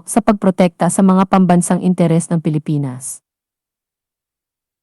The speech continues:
Ang kahalagahan ng deployment na ito ay higit pang binibigyang diin ng mga mataas na pagbisita mula sa mga opisyal ng Estados Unidos.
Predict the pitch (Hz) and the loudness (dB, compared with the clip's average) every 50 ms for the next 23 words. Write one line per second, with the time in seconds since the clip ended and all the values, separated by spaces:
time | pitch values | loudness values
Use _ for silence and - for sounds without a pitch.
0 | _ _ _ _ _ - 285 285 - 302 311 320 320 311 247 262 247 247 269 240 | _ _ _ _ _ -6 -2 0 0 2 4 4 4 6 6 4 4 6 6 4
1 | 240 247 226 233 214 - 220 208 208 208 202 202 202 202 - 196 180 180 - - | 4 4 4 4 4 4 4 6 6 6 6 6 4 2 0 -2 -2 -2 0 2
2 | 180 175 175 - - 202 208 226 196 196 240 240 - - 262 247 220 226 214 214 | 2 2 2 2 2 2 4 4 4 4 2 2 2 2 4 6 6 6 6 6
3 | 202 220 196 226 220 214 180 202 180 170 170 165 190 190 190 185 185 196 190 190 | 6 4 4 4 4 4 4 2 0 0 0 0 2 2 2 4 4 4 2 2
4 | 190 - - - - 190 202 - - 190 185 - 180 165 180 165 - 208 202 196 | 2 0 0 0 2 0 0 0 -2 -2 0 0 0 0 -2 0 2 2 2 2
5 | - 180 170 170 180 185 185 185 185 185 190 - 208 190 185 180 180 175 180 - | 2 2 0 2 2 2 4 6 6 4 4 4 2 2 4 2 2 0 0 -2
6 | - 180 - - 180 156 151 160 160 - 175 - - - 165 160 147 165 160 - | -2 -4 -2 -2 -4 -4 -4 -4 -4 -4 -6 -4 -2 0 0 2 2 0 -2 0
7 | - 170 160 156 151 147 156 - 170 - - - - - | -2 -2 0 0 -2 -4 -6 -8 -10 -12 -14 -16 -16 -20